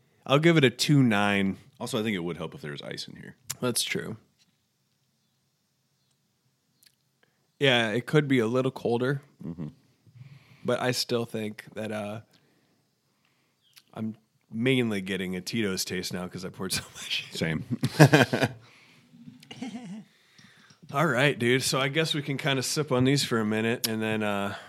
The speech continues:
Speaker 2: Speaking of, um, Willy Wonka, did you see somebody is giving away, like, a candy factory?
Speaker 1: Cool.
Speaker 2: And I can't remember the name. Who's doing it?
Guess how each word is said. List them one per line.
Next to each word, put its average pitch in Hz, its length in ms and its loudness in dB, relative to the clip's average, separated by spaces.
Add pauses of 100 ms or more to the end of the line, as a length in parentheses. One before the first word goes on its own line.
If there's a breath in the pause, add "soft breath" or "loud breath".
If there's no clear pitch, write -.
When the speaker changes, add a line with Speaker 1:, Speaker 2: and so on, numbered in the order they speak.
Speaker 2:
Speaking 143 500 0
of, 95 540 -4
um, 85 520 -2 (540)
Willy 98 240 0
Wonka, 85 520 -2
did 82 180 -10
you 107 100 -2
see 120 680 -2
somebody 98 680 -2
is 90 340 -4
giving 87 300 -6
away, 85 460 -4
like, - 160 -12
a 80 60 -12
candy 87 300 -6
factory? 101 520 -8 (440 soft breath)
Speaker 1:
Cool. 113 460 -4 (540)
Speaker 2:
And 85 640 -4
I - 80 -10
can't - 320 -8
remember 82 580 -6 (120)
the 85 80 -8
name. 85 460 -8 (1500 soft breath)
Who's 92 280 -2
doing 87 280 -2
it? 80 160 -10